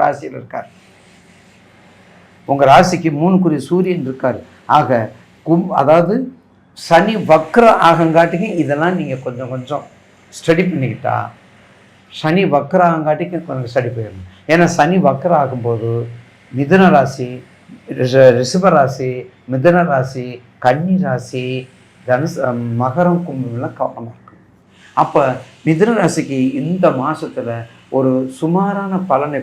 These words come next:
கொடுக்கும் என்பதுல மாற்று கருத்து அல்ல. எட்டு எட்டு வரையும் கவனமா இருங்க, எட்டு எட்டு வரையும் கவனமா இருங்க. முப்பத்தொன்னு பன்னெண்டுக்கு, எட்டு எட்டு ரெண்டாயிரத்தி இருபத்தஞ்சுலேருந்து முப்பத்தொன்னு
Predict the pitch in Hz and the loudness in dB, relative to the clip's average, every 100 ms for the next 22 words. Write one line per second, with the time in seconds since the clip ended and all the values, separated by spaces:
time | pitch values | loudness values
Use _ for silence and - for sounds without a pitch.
0 | 131 147 151 143 127 117 120 - 117 107 | -4 -4 -4 -8 -8 -6 -6 -6 -6 -8
1 | 113 113 - 120 _ 131 - 107 104 165 | -10 -18 -20 -20 _ -18 -16 -16 -2 -2
2 | - - - _ 156 185 180 - 262 208 | -2 -8 -20 _ 2 4 2 2 4 4
3 | 185 208 226 262 165 135 123 107 95 92 | 4 2 2 0 0 0 0 -4 -8 -14
4 | - _ _ _ _ _ _ _ _ _ | -20 _ _ _ _ _ _ _ _ _
5 | _ _ - - - - 143 175 175 262 | _ _ -20 -20 -20 0 4 4 4 2
6 | 226 180 180 190 196 190 156 143 123 110 | 4 4 4 6 6 4 2 2 0 -2
7 | 98 95 95 151 - 220 208 190 185 151 | -6 -10 -4 -2 2 2 4 2 2 2
8 | 160 165 156 - 214 - - - 160 175 | 2 0 -2 2 2 2 -6 2 2 2
9 | - 240 226 156 131 196 165 143 160 160 | -2 -2 2 0 2 4 4 6 6 6
10 | - 120 127 160 160 135 131 131 127 165 | 0 -2 2 2 0 -2 -2 -2 -2 -4
11 | 175 - - 165 - 220 - 202 180 | -4 -12 -2 -2 0 -2 0 0 -2